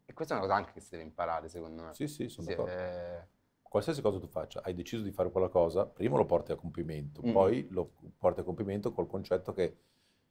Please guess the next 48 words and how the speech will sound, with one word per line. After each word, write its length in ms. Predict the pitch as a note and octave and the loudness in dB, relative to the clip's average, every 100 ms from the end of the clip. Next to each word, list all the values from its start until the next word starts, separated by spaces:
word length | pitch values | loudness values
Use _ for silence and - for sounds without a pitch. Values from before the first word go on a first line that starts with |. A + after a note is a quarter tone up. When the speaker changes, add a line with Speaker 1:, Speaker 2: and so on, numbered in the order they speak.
| _ | _
Speaker 2:
i 100 | - | -10
cortometraggi 600 | - F#2 F#2 F2 F#2 F#2+ | 0 2 2 2 4 4
li 80 | F2 | 4
vedono 260 | F2 E2+ F2+ | 0 0 -2
in 100 | E2+ | 4
pochi, 360 | F#2 E2+ - | 8 8 4
i 240 | F2+ F2 F2 | -6 -6 -8
film 480 | - F#2 F#2+ F#2+ F#2+ F#2+ - _ _ | -6 -4 -4 -2 0 0 -2 _ _
an-, 540 | F#2 F2 D#2+ D#2+ E2 - | -4 -4 -6 -10 -14 -16
si 180 | - G2+ | -8 -2
li 80 | |
vedono 260 | F#2+ G2+ A#2+ | 0 2 4
in 120 | G2 | 2
pochi, 340 | - A#2 - G#2 | 10 10 10 2
Speaker 1:
<laughs> 400 | G2 - B2 A#2+ | 0 0 0 6
Speaker 2:
no? 120 | G#2 | 8
Speaker 1:
Meno. 280 | G#2 G2+ A#2+ C#3 C3 | 8 8 8 8 8
Speaker 2:
E 40 | B2 | 8
ancora 340 | B2 A#2 A#2 | 8 10 10
di 100 | G#2+ | 10
meno 260 | G#2+ G2 - | 6 6 8
qualche 240 | D3 B2 | 8 8
Speaker 1:
<laughs> 0 | |
Speaker 2:
volta. 420 | F#2+ F#2+ F#2+ - - _ _ _ _ | 10 10 10 0 -2 _ _ _ _
Eh, 600 | - F#2+ F2+ F2 E2+ E2+ - - - _ _ _ | -2 4 4 4 0 -2 -6 -14 -20 _ _ _
è 60 | - | -2
un 60 | G2+ | 2
momento 320 | G#2 A2+ E3 | 4 2 0
storico 460 | - B2+ A2+ F2+ | 4 6 6 4
un 100 | F2 | -6
po' 120 | D#2+ F2 | -4 -6
Speaker 1:
Sì. 80 | |
Speaker 2:
strano, 400 | - F#2 E2+ E2 | -2 2 2 0
dove 400 | E2 E2+ E2+ E2+ _ | -6 -2 -2 -4 _
tutti 280 | - D3 G2+ | -8 -6 2
vogliono 280 | F#2+ F#2 | 2 2
vedere 280 | F#2+ G2+ A#2 | -2 2 2
cose, 420 | B2 G#2+ C3 C#3+ | 4 2 2 0
ma 220 | C3 F2 D#2+ | -4 -4 -6
per 220 | - - | -4 -6
far 240 | - A#2+ | 4 4
vedere 240 | G2+ F#2+ G2 | 6 2 0
le 80 | |
cose 260 | - F2+ F#2 | 2 2 2
devi 140 | G2+ | 0
avere 160 | E2 E2+ | 0 0
il 80 | E2+ | 0
coraggio, 560 | - G2 F2 F2+ A#2 | 2 2 0 -4 -10